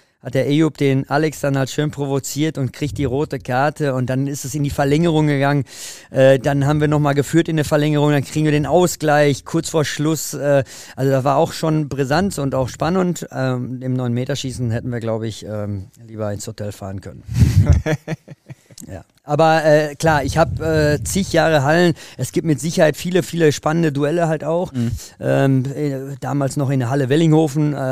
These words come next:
Speaker 1: aber ich glaube, das, äh, wird hier den Rahmen auch sprengen.
Speaker 2: Janis, lass uns jetzt von der Halle zurück aufs Feld kommen, weil da geht's jetzt auch schon wieder los. Ich weiß nicht, wie du das siehst, aber mich würd mal interessieren, wie Dimi so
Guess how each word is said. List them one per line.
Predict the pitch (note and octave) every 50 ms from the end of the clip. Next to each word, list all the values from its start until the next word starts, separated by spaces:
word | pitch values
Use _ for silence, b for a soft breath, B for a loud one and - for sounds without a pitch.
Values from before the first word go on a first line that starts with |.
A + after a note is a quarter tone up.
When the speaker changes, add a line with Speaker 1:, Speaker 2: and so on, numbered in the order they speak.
| B2+ A2+
Speaker 1:
aber | C3+ C3+ C3 C3+ C3 C3 B2+ A#2+ - -
ich | C#3 A#2+ -
glaube, | - A#2+ A2 B2 A#2+ A#2+
das, | A2+ A#2 G#2+ - - - A2
äh, | G#2+ G#2 G2 G2 G2 - - -
wird | B2 B2 _
hier | - A#2
den | G#2+ G#2+ G2+
Rahmen | G#2 F#2 G2 G#2 A2 G#2
auch | F#2 F#2
sprengen. | - - - - F#2+ F2+ - G2+ _ _ _ _ _ _ _ _ _ _ _ _ _ _ _ _ _ _ _
Speaker 2:
Janis, | - A#2 A#2+ B2+ C3 -
lass | - C3 A#2+ - -
uns | C#3 B2 -
jetzt | - C3 C#3 C#3+ - - - - _ _
von | _ - B2 A#2
der | A#2+ A#2
Halle | A#2+ C3 C#3 C#3+ B2+
zurück | - - D3 C#3 C3
aufs | C3+ C3 - - -
Feld | - C#3 D#3 D3+ -
kommen, | - D3+ D3 D3 C#3+ B2+
weil | B2 A2+
da | A#2 A2+
geht's | A2+ B2 - -
jetzt | B2+ -
auch | A2+ C3+
schon | - - C#3 C3+
wieder | C3+ C3+ C3
los. | C3 C3 C#3+ D3+ C#3+ - - b b b b b b b b b b b b b b b _
Ich | _ -
weiß | D3 C#3+
nicht, | D#3+ D3 C3+
wie | D3 C#3
du | D3 D#3
das | E3 D#3 -
siehst, | D#3 D3+ D3 A#2+
aber | B2+ C3+
mich | C3 D3 E3 A#3+ -
würd | C3 -
mal | D3+ D3 C3+
interessieren, | C3 C#3 - - C3+ B2 - - C#3 D3 D3 C#3+ B2
wie | B2+ A#2+
Dimi | A2+ A#2 C3+ D3+ F3 E3 D#3
so | C#3+ D3 D3 D3 D3 D3